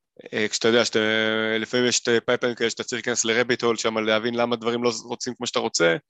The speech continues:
אז הוא ממש ממש עוזר. אה, אתה יכול להעביר את הפלג הזה גם כווריאבול בתוך הפייפליין, אתה לא חייב ב-U I.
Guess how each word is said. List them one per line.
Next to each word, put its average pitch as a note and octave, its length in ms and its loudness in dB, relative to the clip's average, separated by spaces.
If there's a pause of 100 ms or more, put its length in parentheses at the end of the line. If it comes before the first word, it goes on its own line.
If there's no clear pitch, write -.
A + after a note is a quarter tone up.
(560)
אז A#2 160 -8
הוא A2+ 80 -2
ממש A2+ 380 2
ממש A2+ 220 0
עוזר. A#2+ 380 0 (1300)
אה, G#2 600 0
אתה G#2+ 120 -6
יכול A#2+ 140 4
להעביר A#2 180 6
את A2 100 -6
הפלג A#2 280 2
הזה G#2+ 120 -2
גם A2+ 160 0
כווריאבול A2 480 -2
בתוך G#2 220 -6
הפייפליין, A2 420 0
אתה A2+ 80 -8
לא A2 60 -4
חייב A2 220 -2
ב-U G#2+ 180 0
I. B2 280 0